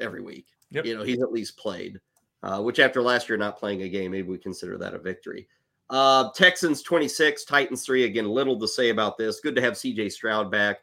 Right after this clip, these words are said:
Speaker 1: Uh, didn't have a great game. They, they were like the, the, the, uh, Chiefs. I think the field goals. Let's see, a twenty-seven-yard field goal, a, uh,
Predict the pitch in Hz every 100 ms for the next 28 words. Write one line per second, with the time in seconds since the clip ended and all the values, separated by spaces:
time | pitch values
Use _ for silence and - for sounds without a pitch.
0 | _ _ _ - 113 110 143 147 120 95
1 | 127 139 131 135 127 127 127 123 143 143
2 | 175 156 147 147 113 101 110 107 98 101
3 | 101 104 104 - 151 110 - 110 165 165
4 | 110 98 98 _ _ _ _ _ _ 156
5 | 175 123 110 98 127 131 135 117 110 -
6 | 180 175 - 160 147 151 143 131 - 131
7 | 127 113 123 120 120 - 110 107 104 110
8 | 110